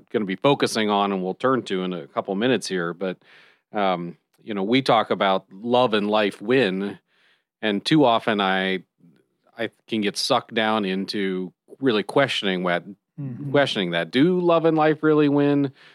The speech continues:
Speaker 1: Um, when you see so much death, so much
Speaker 2: Yeah.
Speaker 1: darkness around you, it's so easy to get drawn into that narrative that,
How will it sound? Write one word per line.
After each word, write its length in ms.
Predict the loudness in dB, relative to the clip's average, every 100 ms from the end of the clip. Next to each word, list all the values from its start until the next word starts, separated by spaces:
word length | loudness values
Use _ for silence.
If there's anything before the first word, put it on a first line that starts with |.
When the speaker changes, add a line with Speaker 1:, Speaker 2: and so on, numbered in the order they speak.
| _ -4
Speaker 1:
Um, 400 | 0 2 0 -2
when 160 | -2
you 80 | -2
see 220 | -2 -2
so 180 | 0 0
much 320 | 2 0 -2
death, 300 | -2 0 0
so 240 | -4 -4 -2
much 400 | -2 -2 -6 -6
Speaker 2:
Yeah. 220 | -8 -4
Speaker 1:
darkness 580 | 0 0 0 -2 -2 -2
around 420 | -2 -2 -2 -4
you, 240 | -6 -6 -8
it's 220 | -12 -12
so 340 | -2 0 2
easy 380 | 0 -4 -2 -2
to 160 | -2 -2
get 240 | -4 -6
drawn 500 | -4 -2 0 0 -2
into 360 | -6 -6 -6 -4
that 260 | -4 -4
narrative 680 | -4 -2 0 -2 -4 -8 -8
that, 300 | -6 -6 -8